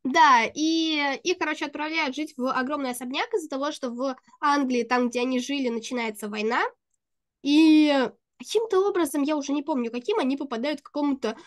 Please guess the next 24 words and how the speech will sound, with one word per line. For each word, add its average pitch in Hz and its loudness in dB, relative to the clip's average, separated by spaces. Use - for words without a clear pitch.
профессору 392 -2
и, 302 4
э, 262 2
живут 254 0
в 269 -4
огромном 254 0
доме. 214 -4
Там 370 4
они 254 0
находят 226 -4
шкаф, - -6
с - -20
помощью 285 -2
которого 381 4
они 277 2
попадают 247 0
в 262 -12
волшебную 233 0
страну 311 -2
Нарния. 226 -6
Нарнией 427 2
овладела 285 0
колдунья 254 0
белая, 285 -2